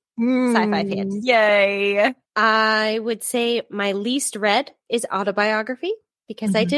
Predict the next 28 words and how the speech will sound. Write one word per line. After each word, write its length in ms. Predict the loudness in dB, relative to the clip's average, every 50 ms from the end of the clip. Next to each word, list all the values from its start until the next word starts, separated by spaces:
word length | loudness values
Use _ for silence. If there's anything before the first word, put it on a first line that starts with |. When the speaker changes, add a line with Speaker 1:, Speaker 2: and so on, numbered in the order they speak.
| -2 -2 -4
Speaker 1:
did 100 | -6 -4 0
one. 420 | 2 2 4 2 2 0 -2 -4 -4 -4 0
No, 240 | 2 4 4 2 0 -4 -6 0
two. 360 | 2 4 4 4 2 0 -4 _ _ -2
I 80 | 0 2
did 180 | 2 0 0
two 240 | 0 2 2 2 2
autobiographies, 720 | 2 0 0 0 0 0 0 -2 -2 -2 -2 -2 0 0 2 4
but 460 | 4 4 4 2 2 0 0 0 0
Speaker 2:
Oh. 180 | -2 -4 -8 -8
Speaker 1:
still 300 | -14 -12 -4 -2 -2 -2
the 160 | -2 -2 -2
least 380 | 0 0 0 -2 -6 -8 -10 -10 -8 -8
<laughs> 460 | -8 -8 -10 -14 -20 _ _ _ -2
that 140 | 0 2 2
I 120 | 4 4
read. 280 | 2 2 0 -2 -4 -6 _ _ _ _ _ -6 -2
Speaker 2:
Fair. 240 | 0 0 0 0 0
Speaker 1:
'Cause 180 | 0 2 2
I 160 | 4 4 4
read 260 | 4 2 2 2 2 -2 _ _ _ _ _ -6
no 260 | -2 0 2 2 2
poetry 560 | 0 0 0 0 0 0 -2 -2 -2 -2 -4 -6 _ -6
and 220 | -2 0 0 2 2
I 160 | 2 2 2
read 220 | 2 2 2 2
no 880 | 2 2 2 2 4 4 4 4 4 4 4 4 2 0 0 -4 -6 -8 _ _ _ _
textbooks 880 | -2 -2 -2 -2 -4 -2 0 0 0 0 -2 -8 -10 -10 -10 -12 -14